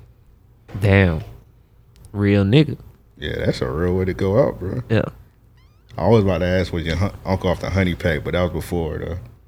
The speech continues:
Speaker 1: Yeah, that was beforehand. Um, I don't know, man. That nigga, that nigga, that nigga must have been, 'cause after having a, a semi-stroke, I probably would have chilled on the pussy.
Speaker 2: Yeah, I'm about to say, like, what was niggas using back in the day? Like, niggas were using, like, Viagra or something like that.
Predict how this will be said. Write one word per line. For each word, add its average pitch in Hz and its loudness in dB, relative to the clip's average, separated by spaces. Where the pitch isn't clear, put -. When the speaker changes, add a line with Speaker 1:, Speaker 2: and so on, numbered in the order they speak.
Speaker 1:
Yeah, 98 4
that 67 2
was 78 4
beforehand. 62 -4
Um, 80 -2
I 117 2
don't 156 8
know, 147 8
man. 107 4
That 104 2
nigga, 117 4
that 120 0
nigga, 120 2
that 110 -2
nigga 113 0
must 131 4
have 113 2
been, 104 2
'cause 98 0
after 127 4
having 113 4
a, 104 2
a 107 4
semi-stroke, 143 6
I 123 -2
probably 143 6
would 127 4
have 101 0
chilled 131 6
on 98 0
the 95 -4
pussy. 101 -2
Speaker 2:
Yeah, 101 6
I'm 107 2
about - 2
to 127 2
say, - 0
like, 98 2
what 131 4
was 131 -4
niggas 127 0
using 107 2
back 90 0
in - -2
the 82 -2
day? 76 -2
Like, 73 -4
niggas 110 0
were 95 -2
using, 95 0
like, 69 -6
Viagra 78 -2
or 69 -6
something 69 -6
like 64 -8
that. 69 -8